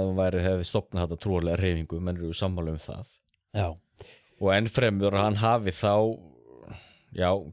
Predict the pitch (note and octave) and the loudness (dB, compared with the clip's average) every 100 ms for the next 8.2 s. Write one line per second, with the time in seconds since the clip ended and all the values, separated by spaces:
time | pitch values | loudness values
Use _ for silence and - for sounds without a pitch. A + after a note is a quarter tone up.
0 | - A2+ G#2+ G2+ A2+ A#2+ - A2 F2+ E2+ | 0 2 2 2 2 0 -2 -2 -2 -2
1 | D#2+ F#2+ G2 G2+ F#2+ F#2 G2+ G2+ F#2 - | -2 2 2 2 2 2 0 0 -2 -4
2 | - E2+ E2+ E2+ - _ _ _ _ - | -6 -2 -2 -2 -8 _ _ _ _ -12
3 | - G2+ - - E2+ G2+ - F#2+ F#2+ F#2+ | -4 -4 -4 -4 -2 0 0 0 4 4
4 | F#2 E2 - D#2 - G2 F2+ - E2+ E2+ | 2 0 -12 -18 -6 -4 -4 -2 -2 -2
5 | F2+ F2+ D2+ F2 F2+ E2+ - D#2+ D#2 D2+ | -6 -6 -4 -2 -2 -6 -6 -6 -6 -6
6 | D#2 D#2 G1+ - - F2 - F2+ - - | -6 -8 -10 -12 -14 -16 -14 -14 -14 -16
7 | - - - _ _ _ _ _ _ _ | -20 -20 -20 _ _ _ _ _ _ _
8 | - G#2+ | -4 0